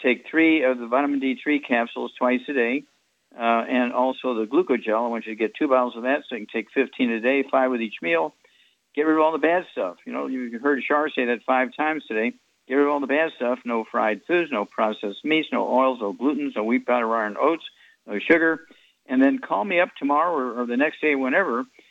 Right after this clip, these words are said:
and tell me what they're saying about that nodule in the prostate gland. But otherwise, we've given you here everything you need to deal with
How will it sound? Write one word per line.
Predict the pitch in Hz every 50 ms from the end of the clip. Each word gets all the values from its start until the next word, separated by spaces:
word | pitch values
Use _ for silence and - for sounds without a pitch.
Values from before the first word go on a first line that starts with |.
| _ _ _ _
and | 131 123 117 -
tell | - 156 165 165
me | 170 170 165 160 156
what | 143 143 147 147
they're | 147 143 131 135 -
saying | 165 165 165 160 151 139
about | 131 123 131 131 131 127
that | - 131 123 113
nodule | 123 123 135 143 151 151 127 117 113 113 117 120 - _ _ _ _ _ _ _
in | - 123 127 123 120 120
the | 117
prostate | 107 - - 139 135 135 131 - - 110 101 95 -
gland. | - 107 107 98 - 107 117 113 _ _ _ _ _ _ _ _ _
But | - 123
otherwise, | 127 139 165 165 131 120 113 117 123 123 120 120 - - -
we've | - 123 120 117
given | 117 135 143 143 143
you | 131 123
here | 113 131 131 127 127 123
everything | 127 143 135 - - 135 135 131 127
you | 127 120
need | 117 120 131 135 135 131 127 117 -
to | - 113
deal | 104 120 131 131 131 131
with | 113 117 117 113